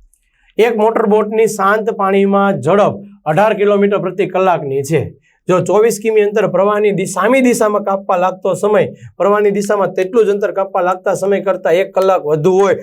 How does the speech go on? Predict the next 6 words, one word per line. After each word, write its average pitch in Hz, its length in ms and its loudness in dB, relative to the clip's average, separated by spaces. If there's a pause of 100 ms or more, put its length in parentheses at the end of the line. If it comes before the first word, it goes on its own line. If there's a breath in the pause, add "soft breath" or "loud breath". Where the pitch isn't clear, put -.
(200 loud breath)
તો 170 80 0
પ્રવાહની 185 400 0
ઝડપ 160 400 -2
શોધો. 131 420 -4 (340)
ધારો 180 1200 2 (140)
કે 147 240 0